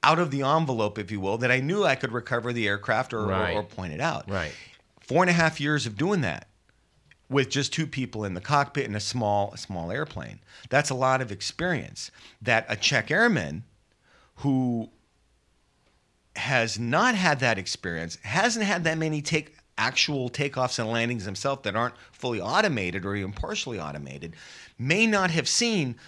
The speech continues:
Speaker 1: the thirty knots too slow, too low.
Speaker 2: My reaction to this, you can, you can, you can voice an opinion as to whether I'm overreacting, is to say this. I'm not <laughs> flying on Asiana ever, and I'm probably not going to, because of this cultural matter,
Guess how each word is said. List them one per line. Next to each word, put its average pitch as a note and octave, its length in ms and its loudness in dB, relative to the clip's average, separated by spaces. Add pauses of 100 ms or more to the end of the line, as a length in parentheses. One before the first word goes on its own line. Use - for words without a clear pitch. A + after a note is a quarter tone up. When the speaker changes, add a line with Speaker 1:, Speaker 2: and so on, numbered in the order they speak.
(120)
Speaker 1:
the A#2+ 220 -4 (100)
thirty D3 400 0
knots A2+ 340 0
too A2+ 160 -4
slow, C3 320 0
too - 180 -10
low. A2 360 -6 (180)
Speaker 2:
My F3 240 4
reaction D#4 440 2
to F#3+ 60 2
this, F3 360 0
you D#3 80 -2
can, D3+ 240 -4
you D#3 140 0
can, D#3+ 260 0
you D3+ 100 2
can D3+ 320 -2
voice D3+ 240 0
an C#3 80 -2
opinion C3+ 300 0
as B2 60 -4
to A#2+ 60 -6
whether G#2 280 -2
I'm F3 220 -4
overreacting, F#2+ 880 -2
is G#2+ 200 0
to G2 120 -8
say A#2+ 220 2
this. - 300 -6 (100)
I'm E3+ 240 2
not C#3+ 240 0
<laughs> - 20 -20
flying B2+ 260 -2
on G#2+ 100 -2
Asiana B2 760 0 (300)
ever, A2 380 0 (480)
and C3+ 360 4
I'm D3+ 240 2
probably G3+ 300 -2
not A3 200 0
going E3 200 2
to, - 60 -8
because C3 320 -4
of D3+ 80 -2
this C3+ 140 -2
cultural E3 460 0
matter, A2+ 480 0